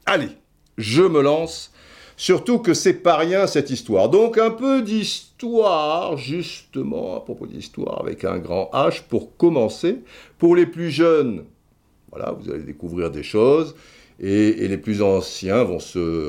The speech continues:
remémorer, euh, tout, tout ça. Euh, Coupe du Monde soixante-dix-huit, là, c'est pas de la tarte parce que la phase finale, c'est seulement seize équipes.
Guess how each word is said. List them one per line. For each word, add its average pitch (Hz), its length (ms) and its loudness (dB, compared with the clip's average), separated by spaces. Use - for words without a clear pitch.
remémorer, 90 1080 0
euh, 69 760 -6
tout, 80 200 -12
tout 82 120 -14
ça. 147 380 0
Euh, 127 360 6
Coupe 175 260 -6
du 190 100 -6
Monde 214 200 2
soixante-dix-huit, 165 1000 -2
là, 185 560 2
c'est - 280 -2
pas 151 120 4
de 135 100 0
la 139 100 4
tarte - 540 0
parce 131 220 -2
que 131 880 4
la 127 140 2
phase 147 240 2
finale, 170 480 0
c'est - 160 -4
seulement 160 400 0
seize 151 380 0
équipes. 120 400 -10